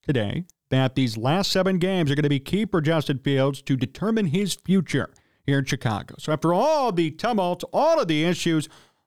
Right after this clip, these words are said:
all of the highs and lows of Justin Fields' career, it's gonna come down to seven last games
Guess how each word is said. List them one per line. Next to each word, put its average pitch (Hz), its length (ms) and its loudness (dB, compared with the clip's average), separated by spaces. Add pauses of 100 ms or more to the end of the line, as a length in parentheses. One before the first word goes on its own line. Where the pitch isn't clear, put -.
(100)
all 220 140 0
of 190 60 0
the 165 100 0
highs 262 440 2
and 240 140 2
lows 220 340 4
of 151 120 -2
Justin 180 300 0
Fields' 175 260 0
career, 147 500 2 (260)
it's 151 160 -2
gonna 170 140 2
come 190 180 0
down 180 240 2
to 165 80 2
seven 190 720 0 (480)
last 147 600 0 (160)
games 117 680 -2